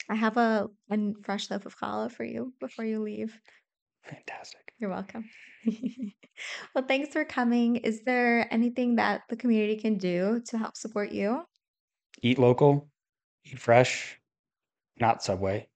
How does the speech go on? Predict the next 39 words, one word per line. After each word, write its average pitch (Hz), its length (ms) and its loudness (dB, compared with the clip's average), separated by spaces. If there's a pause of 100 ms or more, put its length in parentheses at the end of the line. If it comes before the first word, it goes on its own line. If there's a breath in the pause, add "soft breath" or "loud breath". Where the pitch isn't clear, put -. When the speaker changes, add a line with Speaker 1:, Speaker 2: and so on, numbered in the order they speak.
(300)
Speaker 2:
but 110 100 -4
eat 104 120 -2
fresh - 280 2
ingredients, 113 560 2
eat 110 100 -4
Speaker 1:
Mm-hmm. 113 80 0
Speaker 2:
local, 123 460 8 (1200 soft breath)
spend 117 340 6
time 117 160 8
in - 20 6
the 117 60 4
community, 120 680 4
go 107 140 4
meet 113 180 4
somebody, 127 480 6 (420)
go 110 120 6
have 117 100 12
a 117 40 6
new 117 100 8
conversation 113 580 4
with 110 140 4
a 107 40 4
random 107 280 2
person. 101 340 -4 (400)
Speaker 1:
Love 202 360 -6
that. 170 280 -4 (720)
Thanks - 220 -6
for 339 140 -4
coming. 339 480 -2 (280)
Speaker 2:
Thanks 123 200 -2
for 143 80 8
having 170 240 8
me. 104 180 2 (100)
Speaker 1:
This - 120 -14
is 240 120 -6
awesome. 202 540 -2 (480 loud breath)
All 233 100 4
right, 214 280 2
guys, 202 440 2